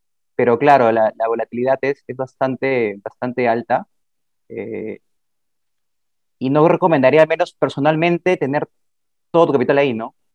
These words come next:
Quizás en mi caso es un cinco por ciento, ¿no? Es, es bastante riesgoso y bueno,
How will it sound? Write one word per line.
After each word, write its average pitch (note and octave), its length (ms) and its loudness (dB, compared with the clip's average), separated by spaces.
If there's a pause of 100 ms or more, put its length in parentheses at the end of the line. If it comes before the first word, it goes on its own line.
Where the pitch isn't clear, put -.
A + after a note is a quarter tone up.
(180)
Quizás C#3+ 360 0
en C3+ 80 -2
mi B2 80 -2
caso D#3 260 2
es - 160 -10
un D3 100 -10
cinco D#3 240 -4
por C3+ 140 -6
ciento, C3 480 -4 (320)
¿no? A#2+ 140 -8
Es, B2 240 -6
es B2+ 100 -10
bastante C#3 380 -6
riesgoso B2+ 520 -4
y B2+ 80 -2
bueno, G#2+ 280 -6